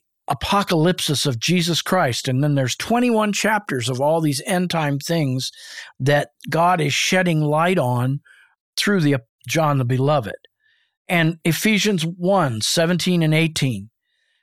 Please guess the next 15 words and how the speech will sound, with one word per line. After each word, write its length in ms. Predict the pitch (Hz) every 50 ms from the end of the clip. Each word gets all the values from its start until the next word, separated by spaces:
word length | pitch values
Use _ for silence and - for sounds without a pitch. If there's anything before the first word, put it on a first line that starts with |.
| _ _ -
I 140 | - 139 147
think 240 | 147 - 190 170 160
I've 180 | 139 127 135
read 180 | 170 185 180 156
this 180 | 143 131 -
before. 540 | - 139 123 - - 135 123 113 98 101 110 - _ _ _ _ _ _ _ _ _ -
"I 120 | 151 165
keep 260 | 160 - 220 220 - - -
asking 500 | 190 185 185 190 - - 208 185 170 165
that 180 | 160 135 117
God 320 | 120 160 175 180 185 185 165
our 120 | 156 151
Father, 680 | - - - 196 202 202 196 175 131 110 95 - - - _ _
the 80 | - 135
Lord, 440 | 147 147 160 180 196 196 196 180